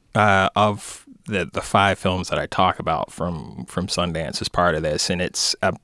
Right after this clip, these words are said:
the story of an artist, a black artist who is a father and a husband.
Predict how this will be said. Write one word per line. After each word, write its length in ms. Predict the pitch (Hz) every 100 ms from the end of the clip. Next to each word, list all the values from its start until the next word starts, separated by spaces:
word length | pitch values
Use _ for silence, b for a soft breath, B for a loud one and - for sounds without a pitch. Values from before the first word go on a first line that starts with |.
| -
the 100 | 98
story 580 | - - 135 139 127 113 -
of 460 | 101 104 104 101 - b b b -
an 100 | 104 -
artist, 460 | 104 98 - -
a 60 | 82
black 340 | 95 98 92
artist 460 | 87 87 85 - -
who 500 | 92 92 90 90 87 b b b b b _
is 640 | - 95 92 90 90 - - _
a 80 | 104
father 540 | - 95 90 92 95
and 100 | 90
a 60 | 98
husband. 580 | 95 87 - 87 98